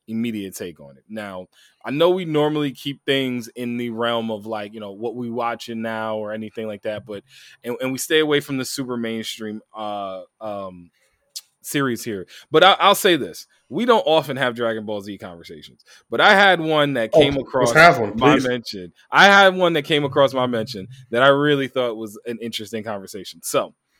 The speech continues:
Speaker 1: um, someone made the point, and I'm sorry I didn't get your Twitter handle at the time, but someone made the point that you are unable to have, like, like, they were tired of watching, uh, tournament arcs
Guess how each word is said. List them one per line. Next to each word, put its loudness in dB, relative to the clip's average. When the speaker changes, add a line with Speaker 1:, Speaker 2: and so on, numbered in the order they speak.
Speaker 1:
um, 0
someone 0
made -2
the -8
point, -10
and -4
I'm -4
sorry 2
I 2
didn't -4
get -8
your -12
Twitter -4
handle -6
at -10
the -16
time, -12
but -18
someone -6
made -4
the -8
point -6
that -8
you -2
are 4
unable -4
to -12
have, -6
like, -4
like, -2
they 4
were 2
tired 2
of -2
watching, -4
uh, -6
tournament -4
arcs -18